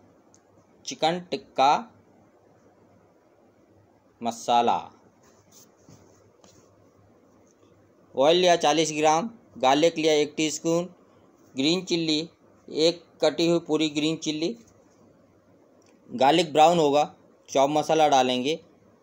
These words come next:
ये देखिए चॉप मसाला डाला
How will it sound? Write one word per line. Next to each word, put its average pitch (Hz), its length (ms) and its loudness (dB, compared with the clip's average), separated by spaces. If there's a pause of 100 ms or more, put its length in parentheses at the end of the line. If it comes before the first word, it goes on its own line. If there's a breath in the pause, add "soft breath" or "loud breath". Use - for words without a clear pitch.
(2250)
ये 117 160 -6
देखिए 113 420 -6 (580)
चॉप 127 200 0
मसाला 147 400 0
डाला 131 340 0